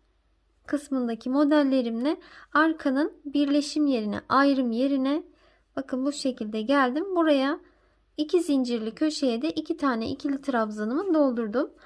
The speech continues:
Buradan sonra bir, iki, üç, dört,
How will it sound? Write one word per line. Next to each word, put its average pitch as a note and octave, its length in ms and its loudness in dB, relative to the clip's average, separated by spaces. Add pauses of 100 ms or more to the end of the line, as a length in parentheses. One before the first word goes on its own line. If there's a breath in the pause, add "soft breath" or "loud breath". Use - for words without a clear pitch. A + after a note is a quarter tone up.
(340 loud breath)
Buradan D4+ 360 4
sonra B3 500 -2 (280)
bir, C#4 380 -2 (320)
iki, B3 580 -6 (360)
üç, A#3 420 -8 (480 soft breath)
dört, B3 400 -2